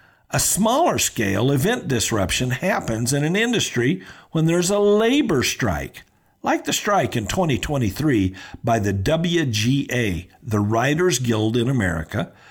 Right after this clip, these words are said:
a strike by writers in film, television, radio, and online media. Or an event disruption can happen for a much smaller or isolated consumer group, like when an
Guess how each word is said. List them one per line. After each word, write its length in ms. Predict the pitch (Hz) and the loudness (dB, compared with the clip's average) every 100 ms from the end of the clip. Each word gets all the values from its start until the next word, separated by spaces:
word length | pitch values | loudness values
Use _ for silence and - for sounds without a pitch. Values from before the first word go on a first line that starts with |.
| - - | -20 -6
a 120 | 139 | -2
strike 520 | - - 233 185 120 | -2 0 0 0 0
by 160 | 123 123 | 0 2
writers 720 | 117 143 - 190 110 113 120 | 2 2 2 2 2 2 2
in 160 | 120 | 0
film, 580 | 95 - 220 131 98 85 - _ | -2 -2 0 0 -2 -6 -12 _
television, 720 | - 170 127 98 98 95 120 | -4 0 0 2 0 0 -2
radio, 600 | 147 190 208 131 95 92 92 - - | 0 2 2 2 2 0 -2 -14 -8
and 160 | 131 | -6
online 640 | 170 151 151 135 127 117 107 | 0 0 2 2 2 2 2
media. 540 | 107 104 92 - - - _ _ | 2 2 -2 -8 -14 -20 _ _
Or 640 | 240 370 - 87 120 - - - - - | 2 4 2 2 -2 -4 -14 -20 -20 -4
an 140 | 160 | 0
event 500 | 156 117 147 165 202 | 2 2 2 0 0
disruption 720 | 151 120 - 107 90 - 135 139 | -2 -2 0 0 0 -2 -2 -4
can 440 | - 180 220 247 | -4 -2 -2 0
happen 500 | 165 120 98 151 208 - - | 0 0 0 -2 -4 -8 -14
for 220 | - 190 | -2 0
a 60 | 196 | 2
much 360 | 185 208 233 | 2 2 0
smaller 800 | - - 233 220 226 233 175 151 | 0 -2 0 2 2 4 4 2
or 320 | - 190 190 190 | 2 2 2 2
isolated 1080 | 175 233 302 - 208 180 151 131 117 110 | 0 2 2 2 2 2 4 4 2 0
consumer 500 | - 107 - 117 104 | -2 -2 0 0 0
group, 400 | 92 107 90 - - - - | 0 2 0 -2 -12 -18 -4
like 240 | 156 156 | -4 0
when 140 | 175 160 | 0 2
an 160 | 147 | 0